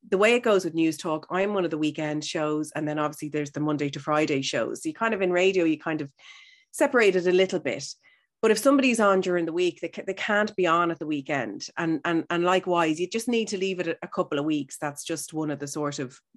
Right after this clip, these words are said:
rules, as it were. And there'd been a miscommunication, and that person was sitting on the couch to go on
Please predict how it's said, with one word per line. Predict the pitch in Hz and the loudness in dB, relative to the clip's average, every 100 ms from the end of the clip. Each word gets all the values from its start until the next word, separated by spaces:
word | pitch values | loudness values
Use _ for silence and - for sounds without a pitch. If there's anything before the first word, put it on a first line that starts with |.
| _ _ | _ _
rules, | 170 214 220 160 123 139 | 0 4 6 6 0 -6
as | 139 | -6
it | 127 | -6
were. | 120 98 - - - - _ _ _ _ - | -6 -8 -10 -20 -20 -20 _ _ _ _ -4
And | 202 190 185 180 | 0 2 2 2
there'd | - 190 190 | 4 2 6
been | 202 220 | 4 4
a | |
miscommunication, | 202 185 - 175 175 160 151 170 165 160 160 151 | 4 0 -2 -6 -2 -2 -2 -2 -2 -4 -6 -4
and | - 156 | -4 -2
that | 165 165 | -4 -2
person | 185 175 - 160 147 | 0 0 0 -2 -2
was | 160 147 | -4 -2
sitting | 170 165 165 151 139 - - | 0 0 -2 -2 -4 -6 -6
on | 160 156 151 139 - | -2 -2 -2 -4 -8
the | |
couch | 147 160 151 139 - | -4 -2 -2 -4 -10
to | - | -4
go | 151 147 | -2 -2
on | 151 147 147 135 | -2 -2 -2 -4